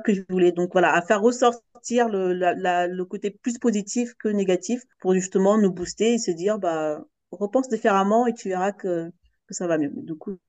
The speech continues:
c'est ce, dans ta, dans l'accompagnement, je trouve que c'est quelque chose qui est vraiment important d'avoir cette capacité-là de,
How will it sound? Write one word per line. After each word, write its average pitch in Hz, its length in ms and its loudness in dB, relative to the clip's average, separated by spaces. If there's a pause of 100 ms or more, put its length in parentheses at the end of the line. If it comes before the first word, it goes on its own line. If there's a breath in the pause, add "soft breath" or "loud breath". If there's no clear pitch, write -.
(120)
c'est 175 320 -4
ce, - 280 -10
dans 165 320 -2
ta, 170 180 -2
dans 175 120 0
l'accompagnement, 180 500 2
je 226 60 -8
trouve - 80 -20
que - 60 -20
c'est - 80 -10
quelque - 140 -18
chose 208 140 -4
qui 196 100 -2
est 175 60 2
vraiment 170 280 0
important 190 460 -2 (260)
d'avoir 175 320 0
cette 180 220 -6
capacité-là 175 840 0
de, 156 1040 -2